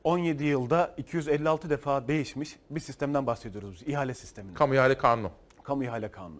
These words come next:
Speaker 1: Dört bin yedi yüz otuz dört sayılı kamu ihale kanunu var. Dört bin yedi yüz otuz beş sayılı da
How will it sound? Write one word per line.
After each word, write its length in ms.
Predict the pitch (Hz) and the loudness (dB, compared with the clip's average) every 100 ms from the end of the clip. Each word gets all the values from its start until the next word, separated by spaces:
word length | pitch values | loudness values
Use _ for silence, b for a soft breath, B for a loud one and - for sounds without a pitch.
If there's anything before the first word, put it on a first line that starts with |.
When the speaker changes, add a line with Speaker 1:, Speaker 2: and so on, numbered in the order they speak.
| 110 | -2
Speaker 1:
Dört 240 | 175 180 | 0 0
bin 80 | 175 | -2
yedi 140 | 170 | -2
yüz 100 | 165 | 0
otuz 200 | 160 156 | -2 0
dört 160 | 156 160 | 0 0
sayılı 280 | 139 110 101 | -2 -4 -4
kamu 240 | 127 160 | -4 -2
ihale 280 | 175 180 185 | 0 0 0
kanunu 320 | 185 180 180 | 0 -2 2
var. 180 | 185 185 B B B | 2 0 B B B
Dört 240 | 170 190 180 | 4 4 2
bin 80 | 180 | 0
yedi 180 | 170 | 0
yüz 80 | 160 | 2
otuz 240 | 160 - 165 | 0 0 0
beş 120 | 175 | 0
sayılı 360 | - 120 113 | 0 -2 0
da 240 | 160 226 | 2 2